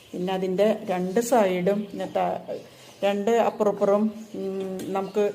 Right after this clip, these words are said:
ഇങ്ങനെ മുറിച്ച് കളയാം. ഇവിടെ കനമുള്ള ഭാഗമല്ലേ, അപ്പോൾ അത് നമുക്ക് വറുത്താൽ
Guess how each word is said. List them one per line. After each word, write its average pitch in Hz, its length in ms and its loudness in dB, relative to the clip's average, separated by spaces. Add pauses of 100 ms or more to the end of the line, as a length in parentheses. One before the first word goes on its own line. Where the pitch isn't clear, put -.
(320)
ഇങ്ങനെ 208 260 0
മുറിച്ച് - 300 -4
കളയാം. 156 400 -2
ഇവിടെ 202 260 4
കനമുള്ള 208 480 2
ഭാഗമല്ലേ, 160 420 2
അപ്പോൾ - 160 -2
അത് 196 120 2
നമുക്ക് 208 260 -2
വറുത്താൽ 190 500 0